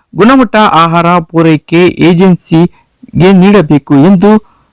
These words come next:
ಸಾರ್ವಜನಿಕ ಆಸ್ಪತ್ರೆಯ ಆಡಳಿತ ವೈದ್ಯಾಧಿಕಾರಿ ಡಾಕ್ಟರ್ ಷಣ್ಮುಖಪ್ಪ ಅವರಿಗೆ ಸೂಚಿಸಿದ್ರು.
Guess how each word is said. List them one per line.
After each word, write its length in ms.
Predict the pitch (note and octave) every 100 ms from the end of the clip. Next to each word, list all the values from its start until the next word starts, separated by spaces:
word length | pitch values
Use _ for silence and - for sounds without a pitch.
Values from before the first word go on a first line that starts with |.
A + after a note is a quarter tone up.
| _ _ -
ಸಾರ್ವಜನಿಕ 480 | - F#3 B3+ B3+ A#3
ಆಸ್ಪತ್ರೆಯ 680 | F3 F3 E3+ - D#3+ - D#3
ಆಡಳಿತ 560 | D#3+ D3 D#3 D#3+ D3 -
ವೈದ್ಯಾಧಿಕಾರಿ 840 | D3 C#3 C3 C3 C3 C#3 C3+ C#3+
ಡಾಕ್ಟರ್ 320 | D3+ C3+ -
ಷಣ್ಮುಖಪ್ಪ 640 | C#3 C#3 D3 D3 - C3+ C#3
ಅವರಿಗೆ 680 | B2+ B2+ D3 F3 F3+ - -
ಸೂಚಿಸಿದ್ರು. 680 | - D3+ - C3 C3 D#3